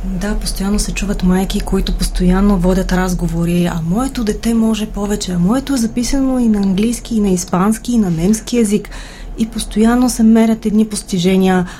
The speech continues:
а някъде там се забравя за човещината, забравя се за отношенията, забравя се за това, че детето има нужда по-скоро от топлина и обич, а не толкова да ходи на петнайсет занимания след детската градина.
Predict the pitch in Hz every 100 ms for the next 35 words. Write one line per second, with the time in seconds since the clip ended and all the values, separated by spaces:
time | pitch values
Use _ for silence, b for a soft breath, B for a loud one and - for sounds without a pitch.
0 | - 190 220 233 233 233 233 220 202 202
1 | 214 214 214 208 180 - 185 - 190 185
2 | 180 170 180 202 214 190 185 - 185 175
3 | 180 175 165 160 180 202 214 214 202 185
4 | - 202 202 185 170 - - 196 196 196
5 | 185 - 190 - 196 190 185 B B -
6 | 175 185 180 196 196 180 185 226 - -
7 | 202 214 208 208 208 180 180 208 202 190
8 | 180 185 190 190 196 180 185 185 185 190
9 | 185 - 185 - B B - 180 180 -
10 | 160 170 160 160